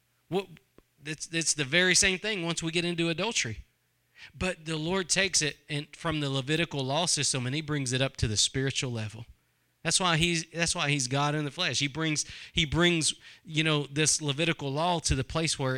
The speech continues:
it was always supposed to be. A place where no man can say that they fulfill it.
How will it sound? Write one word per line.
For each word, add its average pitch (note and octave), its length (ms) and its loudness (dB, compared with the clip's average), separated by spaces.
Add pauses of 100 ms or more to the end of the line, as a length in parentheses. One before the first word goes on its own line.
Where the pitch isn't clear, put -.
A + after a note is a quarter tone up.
it C#3+ 60 -6
was B2+ 180 -4
always C#3 400 2
supposed B2+ 380 2
to G#2+ 80 -8
be. G#2 320 -8 (1200)
A D3 80 -2
place D3+ 340 4
where D3 160 4
no C#3+ 260 2
man D3 480 2
can A#2 220 -2
say C#3 420 2 (260)
that B2 180 -6
they B2+ 200 2
fulfill A2 520 -4
it. G2 100 -14